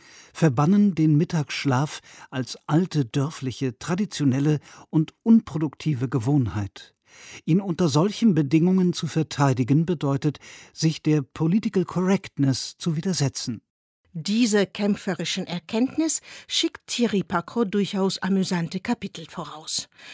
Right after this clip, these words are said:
Speaker 2: Denn es liegt in der Natur eines Essays, eine geistreiche Beobachtung gesellschaftlicher Phänomene zu sein. Epoche um Epoche beschreibt Paquot die Darstellungen der Mittagsruhe in der Malerei.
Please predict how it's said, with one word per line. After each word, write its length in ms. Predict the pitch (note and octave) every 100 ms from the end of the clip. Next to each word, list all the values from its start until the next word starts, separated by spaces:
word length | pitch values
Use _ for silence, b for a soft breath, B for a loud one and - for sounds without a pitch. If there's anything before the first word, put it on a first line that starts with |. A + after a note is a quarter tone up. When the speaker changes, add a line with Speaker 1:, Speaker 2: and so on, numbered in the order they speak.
| B
Speaker 2:
Denn 160 | - B3
es 220 | A3+ A3
liegt 300 | - A3 -
in 200 | - G3+
der 220 | G3 F#3+ F#3+
Natur 580 | G3 F#3+ - G3+ F#3
eines 360 | F3+ F3 F3+ -
Essays, 540 | F#3+ F#3 - F#3+ G#3 - B
eine 340 | B F#3 F3+ D#3
geistreiche 840 | D3+ F3 G3+ - F#3 D#3+ E3+ G3+
Beobachtung 720 | F3 A3 G#3 G3 F#3+ - G3+
gesellschaftlicher 760 | F#3+ F#3 F3+ D#3+ F3+ - F3 G3+
Phänomene 600 | G#3 G3 G#3 G3+ F3 E3
zu 120 | -
sein. 360 | F3 F3 F3 E3 b b b b b b b
Epoche 560 | A3+ - B3+ - F4 -
um 180 | C#4+ C#4
Epoche 460 | C#4+ - E3+ -
beschreibt 500 | E3+ F3 - F3 -
Paquot 360 | - D#3+ - A#3
die 180 | G3+ D3+
Darstellungen 800 | E3+ F3+ - F#3 E3+ E3+ E3+
der 160 | E3 E3
Mittagsruhe 760 | F3 G3 E3+ E3 - - F3 F3
in 180 | E3+
der 100 | E3
Malerei. 400 | F3 F3+ G3 F#3